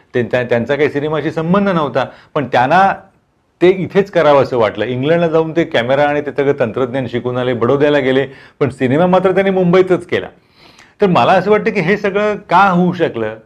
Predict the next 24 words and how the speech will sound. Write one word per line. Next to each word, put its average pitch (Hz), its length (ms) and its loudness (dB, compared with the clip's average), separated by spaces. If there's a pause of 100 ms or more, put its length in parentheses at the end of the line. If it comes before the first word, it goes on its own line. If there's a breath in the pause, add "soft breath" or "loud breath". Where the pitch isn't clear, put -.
(100)
तर 143 60 -2
जसं 127 260 -6
मगाशी 110 360 -4
सांगितलं 110 520 -6 (200)
तसं 120 180 -4
त्याला 139 200 -2
एक 120 140 -6
बौद्धिकतेचं 131 720 -2
अधिष्ठान 117 640 -2
आहे. 87 100 -8 (440 loud breath)
महाराष्ट्र 123 500 -4
हे 151 140 0
बौद्धिकतेची 135 760 -2
भूमी 123 400 -2
आहे, 90 100 -4 (420 loud breath)
त्या 185 260 2
भूमीचं 156 440 -4
स्मरण 135 440 -2
करणं 139 280 0
या 117 160 2
निमित्तानं 120 460 -4
मला 117 180 -2
आवश्यक 123 680 -2
वाटतं 123 540 -2